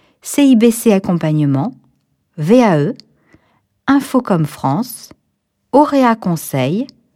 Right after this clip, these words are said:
Active Pu-, Active Plus Publishing,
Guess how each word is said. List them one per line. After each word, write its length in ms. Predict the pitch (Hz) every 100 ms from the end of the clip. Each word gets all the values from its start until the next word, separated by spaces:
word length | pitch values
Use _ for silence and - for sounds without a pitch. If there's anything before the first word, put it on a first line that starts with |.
| _ _ _ _ _ _
Active 580 | 262 269 - 277 262 226 - _
Pu-, 300 | 170 156 - _ _ _ - - _ - _ _ _ _ - - -
Active 540 | 254 262 - 269 254
Plus 500 | - 190 170 - - _ _ _ _
Publishing, 720 | - 233 202 180 - 151 233